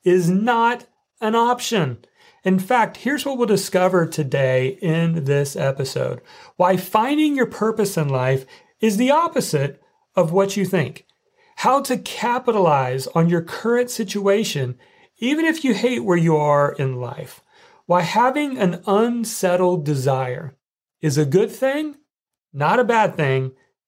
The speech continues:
and much, much more. But first, before we get into all of that, maybe you don't know where to start. You're like, "Jonathan,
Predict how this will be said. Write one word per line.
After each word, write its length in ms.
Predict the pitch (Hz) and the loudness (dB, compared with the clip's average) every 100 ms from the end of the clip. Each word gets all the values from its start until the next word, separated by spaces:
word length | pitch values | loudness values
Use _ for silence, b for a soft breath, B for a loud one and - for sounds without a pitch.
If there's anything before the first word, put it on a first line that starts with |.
| - | -4
and 260 | 143 143 | -2 0
much, 480 | 151 165 - - - _ _ _ | 2 2 0 -8 -10 _ _ _
much 580 | 131 131 135 - - - _ - | -2 0 -2 -4 -10 -12 _ -4
more. 460 | 139 139 123 123 _ B B B B B - | 0 0 -2 -8 _ B B B B B 0
But 160 | 226 | 0
first, 540 | - - 330 208 196 - | 0 -2 2 2 0 -2
before 340 | 220 - 349 | -2 -2 -2
we 100 | 339 | -2
get 160 | 277 269 | -2 -2
into 220 | 240 208 | -2 0
all 280 | 170 165 147 | 2 2 2
of 100 | 131 | 2
that, 400 | 127 135 151 _ _ _ _ | 0 0 -4 _ _ _ _
maybe 300 | 175 233 320 | -2 2 2
you 80 | 311 | 2
don't 140 | 294 | 2
know 100 | 277 | 2
where 140 | 262 262 | 2 2
to 40 | |
start. 280 | 226 254 220 | 0 0 0
You're 140 | 160 151 | 0 -2
like, 80 | |
"Jonathan, 580 | 139 185 214 214 156 135 | 0 0 0 0 -4 -8